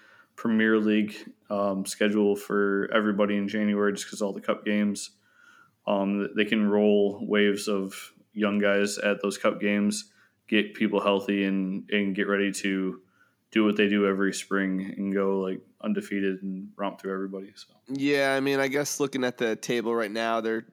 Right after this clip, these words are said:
Speaker 2: they have a game in hand and at forty points, so they're only, let's assume it's a win,
Speaker 1: That's
Speaker 2: two
Speaker 1: what I was
Speaker 2: points off
Speaker 1: saying.
Speaker 2: the lead.
Speaker 1: Yep.
Speaker 2: Yeah, it's disappointing.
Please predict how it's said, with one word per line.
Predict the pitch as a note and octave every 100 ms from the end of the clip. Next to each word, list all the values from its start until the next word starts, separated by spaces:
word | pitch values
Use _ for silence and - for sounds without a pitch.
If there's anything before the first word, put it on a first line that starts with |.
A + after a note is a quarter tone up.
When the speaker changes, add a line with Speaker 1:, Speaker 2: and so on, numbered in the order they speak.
| -
Speaker 2:
they | B2+
have | B2
a |
game | A2+ B2 C#3
in | C3+
hand | A#2+ A#2+ A#2 A2+
and | A2+
at | F#2
forty | - B2 A#2+ G#2+
points, | - G#2+ G2
so | - A#2
they're | B2+ C3
only, | A#2+ A#2 A2+ _ _ - - _ - - _ -
let's | -
assume | D#3+ - E3 D#3
it's | C#3+
a | D3
win, | A2+ A2+ B2 C#3+ - - _ _ _ _ _
Speaker 1:
That's | -
Speaker 2:
two | A2
Speaker 1:
what | G#2
I |
was | B2 A#2+
Speaker 2:
points |
off | A#2+ A2+
Speaker 1:
saying. |
Speaker 2:
the | A2+ A2+
lead. | A2 A2 A2+ - _ _ _ _ -
Speaker 1:
Yep. | A#2+ A#2+ - - _ _ _ _
Speaker 2:
Yeah, | - A#2 B2 C3
it's | -
disappointing. | - D#3 C#3+ D#3+ D3+ B2+